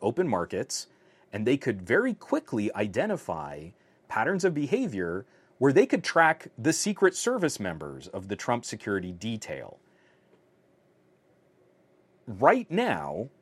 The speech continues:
our carriers and I S Ps are very forward,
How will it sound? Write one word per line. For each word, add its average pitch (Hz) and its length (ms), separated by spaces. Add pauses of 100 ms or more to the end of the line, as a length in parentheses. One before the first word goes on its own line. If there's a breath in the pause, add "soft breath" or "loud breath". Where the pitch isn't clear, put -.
(280)
our 107 140
carriers 185 640
and 143 120
I 127 200
S 123 180
Ps 110 520 (140)
are 104 500 (720)
very 240 640
forward, 123 920